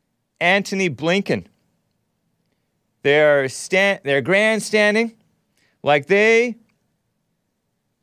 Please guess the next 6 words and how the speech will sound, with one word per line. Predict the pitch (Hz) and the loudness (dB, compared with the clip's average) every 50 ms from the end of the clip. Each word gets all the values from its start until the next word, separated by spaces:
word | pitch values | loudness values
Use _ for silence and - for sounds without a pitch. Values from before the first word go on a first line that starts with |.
| _ _ _ _ _ _ | _ _ _ _ _ _
care | _ - 180 196 196 | _ -2 0 0 2
about | 190 165 185 180 175 | 2 2 2 2 2
the | - 135 | -2 -8
country. | - - 175 175 170 - 190 180 185 180 - _ _ _ _ _ _ _ _ _ _ _ _ _ | -4 -4 -4 -4 -2 -2 -2 -4 -4 -6 -12 _ _ _ _ _ _ _ _ _ _ _ _ _
They | - 190 | -4 -4
don't. | 151 101 110 101 95 98 - | -2 0 0 0 0 -2 -6